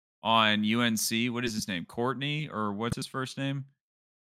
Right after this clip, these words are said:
Something, Caleb Love. You're gonna have to look at the status of him 'cause it looked like he tore his Achilles and he kept playing. So that dude, 'cause he got called, it was, like, seven or eight minutes left. And,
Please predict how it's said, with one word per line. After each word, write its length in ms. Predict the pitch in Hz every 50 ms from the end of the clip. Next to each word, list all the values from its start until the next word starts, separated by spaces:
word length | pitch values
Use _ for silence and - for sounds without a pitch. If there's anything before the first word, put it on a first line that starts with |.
| _ _ _ _ _ _ -
Something, 420 | - 127 127 117 - 127 117 110
Caleb 420 | 95 - 131 131 131 117 107 98 98
Love. 400 | 98 98 101 95 87 76 71 85
You're 140 | 92 120 190
gonna 140 | 202 160
have 100 | 143 131
to 60 | 117 127
look 100 | 123 120
at 40 | 107
the 40 | -
status 380 | - - 113 117 123 117 -
of 80 | 107 107
him 120 | 113 120
'cause 180 | 113 117 110 123
it 100 | 170 190
looked 180 | 185 175 135 -
like 140 | 127 110 -
he 100 | 113 104
tore 220 | - - 123 113
his 100 | 107 98
Achilles 680 | - - - - 127 123 110 95 73 58 52 - - -
and 80 | 98 98
he 60 | 87
kept 160 | - 92 - -
playing. 400 | - 92 87 73 50 - - - _ _ _ _ _ _ _ _ _ _ _ _ _ _ _ _ _
So 400 | - - 120 117 107 107 104 98
that 380 | 98 101 117 139 180 165 107 107
dude, 380 | 104 113 110 107 98 95 87 - _ _ _ _ _ _ _ _ _ _ -
'cause 100 | 120 117
he 100 | 123 131
got 280 | 127 147 151 143 117 -
called, 280 | - 135 139 139 131
it 80 | 107 123
was, 260 | 120 120 117 107 -
like, 160 | 107 104 107
seven 320 | - - - 127 127 123 120
or 80 | 117
eight 120 | 117 117 104
minutes 320 | 110 113 113 113 107 - -
left. 420 | 113 107 107 107 104 - - - _ _ _ _ _ _ _ _ _ -
And, 680 | 104 110 107 104 104 101 101 101 98 95 95 90 -